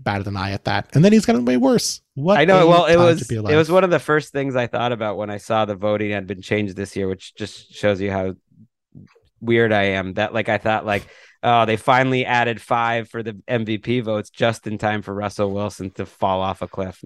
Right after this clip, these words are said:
Speaker 2: Because he would have gotten, he would have gotten plenty of thirds and fourths and stuff. He, you know, he would have
Speaker 1: Mm-hmm.
Speaker 2: gotten his vote
Speaker 1: For
Speaker 2: back
Speaker 1: sure.
Speaker 2: in the, back in the day.
Speaker 1: Absolutely.
Speaker 2: Yeah.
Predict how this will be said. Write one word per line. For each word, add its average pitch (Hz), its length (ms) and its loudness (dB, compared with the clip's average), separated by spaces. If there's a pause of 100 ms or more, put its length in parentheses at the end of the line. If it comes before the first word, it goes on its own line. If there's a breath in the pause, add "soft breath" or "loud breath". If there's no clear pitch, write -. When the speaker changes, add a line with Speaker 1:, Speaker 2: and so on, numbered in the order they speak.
(160)
Speaker 2:
Because 117 340 -2
he 143 60 0
would 139 140 4
have 113 100 2
gotten, 110 460 0 (200)
he - 80 0
would 202 120 6
have 165 100 4
gotten 131 240 2
plenty 156 300 2
of 127 100 2
thirds 127 320 0
and 110 160 -10
fourths 131 400 -2
and 123 160 -12
stuff. 139 360 -4
He, 131 80 -6
you 131 260 -8
know, 117 80 -2
he 117 80 0
would 123 100 0
have 120 100 0
Speaker 1:
Mm-hmm. 123 120 2
Speaker 2:
gotten 185 140 2
his 131 180 -6
vote 151 300 -6 (100)
Speaker 1:
For 240 100 0
Speaker 2:
back 220 60 0
Speaker 1:
sure. 247 240 2
Speaker 2:
in - 40 -8
the, 110 120 -8
back - 0 -
in - 60 -18
the - 60 -20
day. - 80 0
Speaker 1:
Absolutely. 131 640 0 (440 soft breath)
Speaker 2:
Yeah. - 260 -6